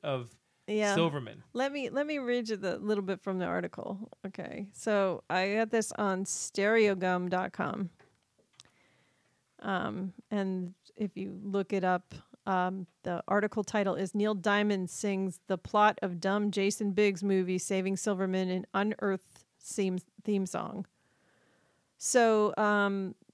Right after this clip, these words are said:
Speaker 2: basically, um, when Neil Diamond appeared in the movie, um, Diamond, uh, not only wrote this song, but he wrote I Believe in Happy Endings for this movie.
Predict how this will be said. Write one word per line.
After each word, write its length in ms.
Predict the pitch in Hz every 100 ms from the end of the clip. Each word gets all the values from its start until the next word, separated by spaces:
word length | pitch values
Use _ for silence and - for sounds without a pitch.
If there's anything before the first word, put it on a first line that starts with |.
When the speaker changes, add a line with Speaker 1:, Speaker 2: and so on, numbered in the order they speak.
| 202 180 185
Speaker 2:
basically, 1160 | 202 220 254 269 - 233 226 214 202 196 202 196 - - 202
um, 480 | 190 185 185 180 -
when 640 | 185 185 196 196 202 196 196 _ _ 202 180 -
Neil 200 | 202 202
Diamond 280 | 196 196 190
appeared 240 | 180 208 190
in 60 |
the 60 | 190
movie, 420 | 190 180 175 185 _ _ _ _ _ _ _ _ _
um, 500 | 214 190 185 185 185 - _ _ _ _ _ _ _ _ _ _ _ _ _ - 185
Diamond, 540 | 220 226 233 220 190 -
uh, 240 | 202 185 -
not 120 | 220
only 160 | 240 226
wrote 220 | 196 180
this 140 | 208
song, 320 | - 196 185
but 200 | 180 190
he 120 | 175 208
wrote 380 | 196 226 214 -
I 140 | 202
Believe 280 | 202 208 190
in 60 | 190
Happy 340 | 196 180 185
Endings 440 | 180 180 175 160 -
for 240 | 202 185
this 180 | 175 -
movie. 320 | 175 - 190